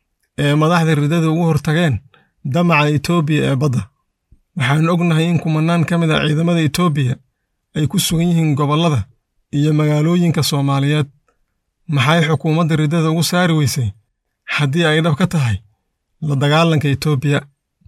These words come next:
Aaway ciidamada ridada ee lagu sheegi jiray inay yihiin xoogga dalka Soomaaliya? Maxay qulqulka ciidamada xabashida ee maalin kasta xuduud beenaad ka soo tallaabaya uga difaaci waayeen dalka? Aaway hubkii dalka lagu soo daabulayay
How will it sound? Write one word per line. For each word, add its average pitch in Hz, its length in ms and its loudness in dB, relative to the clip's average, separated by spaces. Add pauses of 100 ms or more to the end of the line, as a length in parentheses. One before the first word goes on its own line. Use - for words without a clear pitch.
(380)
Aaway 160 360 2
ciidamada 156 420 2
ridada 151 360 0
ee 147 180 -2
lagu 156 220 0
sheegi 175 300 0
jiray 123 260 -2 (600)
inay 170 240 0
yihiin 151 320 2
xoogga 156 400 -2
dalka 156 260 0
Soomaaliya? 143 580 0 (960)
Maxay 156 380 2
qulqulka 165 460 0
ciidamada 160 440 0
xabashida 143 460 0 (680)
ee 147 160 0
maalin 151 360 2
kasta 165 260 -2
xuduud 143 320 -2
beenaad 151 360 0
ka 175 120 -2
soo 156 160 -2
tallaabaya 151 580 0 (580)
uga 139 180 0
difaaci 165 460 0
waayeen 151 400 0
dalka? 147 260 0 (720)
Aaway 165 360 2
hubkii 165 320 0
dalka 165 280 0
lagu 156 180 0
soo 151 180 -2
daabulayay 143 520 0